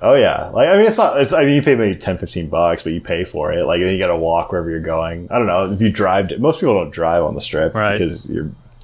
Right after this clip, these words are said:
Speaker 1: but yeah, I mean, I don't know. There's a lot of good places, but, uh, it's, it's just, Vegas is a, Vegas is probably gonna be the most expensive town you eat in. Like, right? Like,
Speaker 2: Right.
Speaker 1: 'cause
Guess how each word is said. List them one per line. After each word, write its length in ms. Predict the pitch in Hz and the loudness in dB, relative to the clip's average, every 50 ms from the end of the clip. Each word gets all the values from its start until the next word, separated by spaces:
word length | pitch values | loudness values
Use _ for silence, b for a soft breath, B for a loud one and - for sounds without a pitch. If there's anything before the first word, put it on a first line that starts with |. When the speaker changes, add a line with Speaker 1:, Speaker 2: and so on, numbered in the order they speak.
| B B B B B B B B | B B B B B B B B
Speaker 1:
but 320 | 147 127 110 104 - - | 2 2 2 2 -2 -4
yeah, 220 | 196 208 180 104 92 | 0 2 2 2 4
I 100 | 117 135 | 2 2
mean, 300 | 135 135 131 127 123 - B B B B B B B B B B B | 2 2 2 0 -2 -6 B B B B B B B B B B B
I 40 | - 220 | 4 6
don't 80 | 165 | 6
know. 100 | 123 107 | 6 6
There's 180 | 110 151 160 156 | 6 4 4 6
a 60 | 180 | 6
lot 200 | 175 185 185 180 | 6 6 6 4
of 140 | 160 120 - | 2 2 2
good 240 | - 135 139 123 - | 2 2 2 2 2
places, 680 | - 107 110 123 123 - 101 95 92 95 98 98 - - | 2 2 4 4 2 2 2 0 2 2 0 -2 -4 -4
but, 420 | - 98 92 87 85 82 - - - - | 0 2 2 2 2 0 -2 -6 -6 -2
uh, 540 | 78 92 92 90 90 90 87 82 85 85 - | 0 0 2 2 4 4 4 4 2 2 0
it's, 480 | 82 - - - - - - - - - | -2 -4 -8 -12 -14 -14 -14 -16 -10 -6
it's 180 | - 87 82 - | -4 -4 -4 -4
just, 360 | - 107 98 - - - - - - - - | -2 -2 -2 -2 -4 -10 -16 -20 -20 -16 -14
Vegas 500 | 85 92 95 101 98 101 107 107 110 101 | -6 -2 0 2 2 4 2 2 0 -2
is 100 | 90 87 | -4 -2
a, 140 | 87 73 - - - _ _ _ _ _ _ - | -2 -4 -4 -8 -14 _ _ _ _ _ _ -10
Vegas 480 | 107 104 110 143 147 151 170 165 - 156 | -4 0 2 4 4 6 4 4 2 -2
is 80 | 131 | -10
probably 420 | - - 143 127 120 123 120 117 101 | -6 -2 2 4 4 6 4 4 2
gonna 220 | 107 123 113 113 | 2 0 2 4
be 100 | 107 113 | 4 4
the 80 | 107 104 | 4 4
most 200 | 104 101 98 104 | 2 2 0 0
expensive 440 | 92 - - - 104 - - 90 | -4 -2 -2 -2 -2 -2 -2 -4
town 220 | - - 98 95 90 | -2 0 0 0 0
you 100 | 87 82 | 0 -2
eat 240 | - 80 90 98 82 | 0 0 0 0 0
in. 200 | 78 82 80 - | -2 -4 -4 -6
Like, 300 | 90 80 78 78 80 95 | -6 -4 -4 -4 -4 -2
right? 200 | 85 80 85 92 | 0 2 2 2
Like, 120 | 80 80 80 95 | 2 0 0 0
Speaker 2:
Right. 80 | 95 | 0
Speaker 1:
'cause 420 | 87 82 85 - - - - - | -2 -2 -2 -4 -6 -6 -8 -8